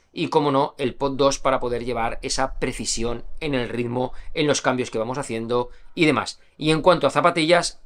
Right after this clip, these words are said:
ya las habéis visto, sé que me vais a criticar un montón, pero estoy utilizando las Nike Pegasus Turbo dos, unas zapatillas que las tengo reventadísimas, pero es que, eh,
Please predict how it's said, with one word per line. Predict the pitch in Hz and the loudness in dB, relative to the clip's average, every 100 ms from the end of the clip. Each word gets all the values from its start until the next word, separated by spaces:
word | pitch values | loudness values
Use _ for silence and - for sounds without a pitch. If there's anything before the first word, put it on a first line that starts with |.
| - | -16
ya | 107 147 | 0 2
las | 170 | 2
habéis | 151 170 | 0 -2
visto, | 143 135 160 160 - - | -2 -2 0 0 -4 -6
sé | - - 190 202 | 0 4 4 2
que | - 160 | 0 4
me | 139 | 6
vais | 147 156 | 4 2
a | |
criticar | 135 123 113 135 127 - - | -4 -8 -2 0 0 -2 -8
un | - 170 127 - - | 0 2 2 -4 -12
montón, | 147 147 196 180 160 165 - - - | -2 4 4 4 0 0 -10 -20 0
pero | - 185 | 4 4
estoy | 180 | 4
utilizando | 175 165 151 151 143 151 | 2 2 0 0 2 0
las | - 147 135 | 2 0 0
Nike | 135 123 - - | -2 -2 -4 -4
Pegasus | 147 120 120 139 131 - | 0 0 -2 -4 -6 -2
Turbo | 131 127 120 123 - | -2 0 -2 -4 -4
dos, | - 117 - - | 0 0 -2 -6
unas | 151 160 | -4 0
zapatillas | 156 127 120 143 151 | 0 0 0 0 -2
que | 123 | -4
las | 113 - | -6 -4
tengo | 135 151 180 - - - - | 0 2 0 -2 -8 -6 -6
reventadísimas, | 160 170 185 190 175 175 165 135 139 147 160 185 185 196 - - - - - | -2 4 6 6 6 2 0 0 2 2 2 2 2 2 -2 -8 -12 -14 0
pero | 143 | 2
es | 170 - | 4 4
que, | 190 196 - - | 4 2 -4 0
eh, | 131 127 120 120 123 | 2 4 2 0 -4